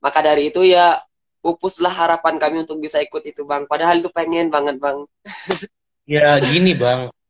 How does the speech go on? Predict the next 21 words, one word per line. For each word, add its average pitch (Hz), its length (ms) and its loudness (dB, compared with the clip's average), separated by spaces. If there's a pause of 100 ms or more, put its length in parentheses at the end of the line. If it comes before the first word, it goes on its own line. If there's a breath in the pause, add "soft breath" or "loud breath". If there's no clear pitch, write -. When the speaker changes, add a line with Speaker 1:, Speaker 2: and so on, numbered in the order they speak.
(280)
Speaker 2:
Kalau 175 240 2
perwakilan 175 560 0
dari 160 160 4
Al-Azhar, 151 640 0
masa 165 240 0
antum 190 160 -2
perwakilan 156 480 2
dari 139 80 4
Mesir 139 400 2
gitu 147 160 2
loh? 113 240 -2 (400 loud breath)
<laughs> - 720 0 (1040 loud breath)
Iya 180 220 4 (100)
kan? 196 140 2 (400 loud breath)
Masa 202 260 2
antum 208 140 0
perwakilan 190 340 2
dari 165 160 2
Mesir? 170 480 0
<laughs> - 1300 -10
Intinya 160 300 2